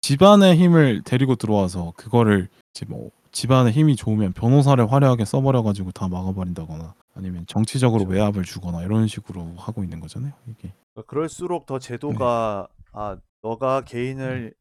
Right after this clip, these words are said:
Speaker 2: 이렇게 공동체에서 이탈시킨 잘못이
Speaker 1: 네.
Speaker 2: 있기
Speaker 1: 네.
Speaker 2: 때문에 너도 한번 공동체에서 이탈이 되어 봐야 한다."라고
Speaker 1: 음.
Speaker 2: 각인을 좀 시켜줄
Speaker 1: 네.
Speaker 2: 필요가
Speaker 1: 네.
Speaker 2: 있는데,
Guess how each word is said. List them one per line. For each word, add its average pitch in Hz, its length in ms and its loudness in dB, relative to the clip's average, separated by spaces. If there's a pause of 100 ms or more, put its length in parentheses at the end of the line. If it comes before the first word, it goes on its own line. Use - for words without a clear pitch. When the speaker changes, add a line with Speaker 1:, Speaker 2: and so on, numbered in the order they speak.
(160)
Speaker 2:
이렇게 110 460 -12 (260)
공동체에서 127 500 -12
이탈시킨 127 1040 -14 (220)
잘못이 113 420 -10
Speaker 1:
네. 107 360 -14 (440)
Speaker 2:
있기 - 220 -16
Speaker 1:
네. - 40 -20
Speaker 2:
때문에 131 500 -10 (460)
너도 127 260 -6
한번 160 280 -6
공동체에서 139 600 -10
이탈이 143 1000 -8
되어 131 240 -4
봐야 117 360 -4
한다."라고 135 880 -6
Speaker 1:
음. - 40 -20 (140)
Speaker 2:
각인을 165 440 -8
좀 135 120 -12
시켜줄 202 520 -8
Speaker 1:
네. - 60 -20
Speaker 2:
필요가 151 580 -8
Speaker 1:
네. - 60 -20 (300)
Speaker 2:
있는데, 104 580 -10